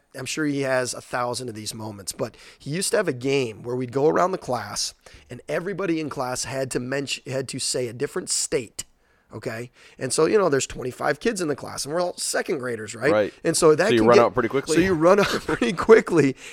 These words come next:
Speaker 1: and you had to say a different state, and it might have even have been, like, state capital and state. Anyways, and he said
Speaker 2: I'd be terrible
Speaker 1: and,
Speaker 2: at that
Speaker 1: and
Speaker 2: game.
Speaker 1: we went, and we went around, and we did this a few times throughout the year, and you,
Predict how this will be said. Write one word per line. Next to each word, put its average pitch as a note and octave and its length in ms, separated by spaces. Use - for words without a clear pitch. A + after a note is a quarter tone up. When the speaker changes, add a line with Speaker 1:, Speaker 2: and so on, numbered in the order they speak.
Speaker 1:
and D#3+ 260
you D3+ 140
had D#3+ 160
to F#3+ 80
say F3 220
a D3 40
different D3+ 280
state, D3 180
and C3+ 80
it C3 60
might A3 240
have B3 80
even D#3 180
have B2 100
been, C3 180
like, A#2+ 180
state - 260
capital C3 520
and G2 100
state. A2+ 260
Anyways, D3+ 500
and C#3 140
he D#3 220
said D#3 460
Speaker 2:
I'd A#2 120
be A2+ 80
terrible A2+ 360
Speaker 1:
and, - 40
Speaker 2:
at - 60
that G#2 240
Speaker 1:
and G2+ 100
Speaker 2:
game. F3+ 60
Speaker 1:
we F#3 160
went, F#3 340
and D#3 160
we D3+ 80
went E3 320
around, E3+ 300
and C#3+ 80
we F#3 80
did A3 160
this C4+ 160
a G#3 40
few G3+ 160
times E3+ 280
throughout D3 160
the C#3 80
year, C#3 240
and B2+ 180
you, C#3 80